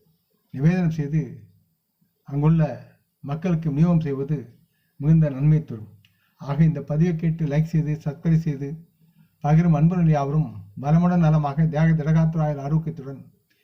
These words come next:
சகலவிதமான தனதானிய ஆரா-, ஆபராணி ஐஸ்வர்யனை பெற்று சர்வகாரிய ஜெயத்துடன் வாழ்வாங்க வாழ வேண்டும் என்று இறைவன் பாதம் பணிகின்றேன்.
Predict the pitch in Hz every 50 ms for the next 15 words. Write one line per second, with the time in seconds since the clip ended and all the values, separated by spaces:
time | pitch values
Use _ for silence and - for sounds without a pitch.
0 | _ _ _ _ _ _ - 151 147 - 175 196 190 180 185 180 180 180 175 175
1 | 160 143 147 160 165 160 165 170 165 160 147 135 151 160 160 156 147 123 151 143
2 | 143 160 165 175 175 170 165 160 156 143 139 147 165 170 170 160 160 - 151 -
3 | - - 151 - - - _ _ _ _ _ _ _ _ _ _ _ _ - 147
4 | 151 151 151 160 170 175 185 190 190 180 165 175 165 160 165 165 156 143 151 165
5 | 165 170 170 170 170 170 151 156 160 165 160 156 151 151 139 139 139 151 147 139
6 | 151 160 165 160 156 - 147 139 143 139 - 131 135 143 139 120 107 104 104 -